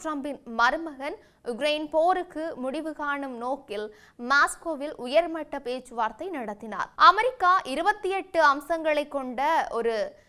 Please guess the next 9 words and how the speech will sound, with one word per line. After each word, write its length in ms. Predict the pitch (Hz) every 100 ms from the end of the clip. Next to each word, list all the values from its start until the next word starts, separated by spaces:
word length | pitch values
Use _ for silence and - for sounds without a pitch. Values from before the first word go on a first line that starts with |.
| _ _
வரைவு 560 | 214 269 320 415 392
திட்டத்தை 720 | 277 254 233 226 226 220 226 _ _ - 247
முன்வைத்தும் 500 | 311 294 269 262 233
இருக்கின்றது. 680 | 214 214 226 214 220 185 - _ _ _ _
ஆனால் 480 | - 311 349 254 311
உக்ரைன் 460 | - - 359 403 392
மற்றும் 560 | 359 359 330 349 339
ஐரோப்பிய 640 | - 262 320 381 359 330
நாடுகள் 540 | 285 240 214 240 190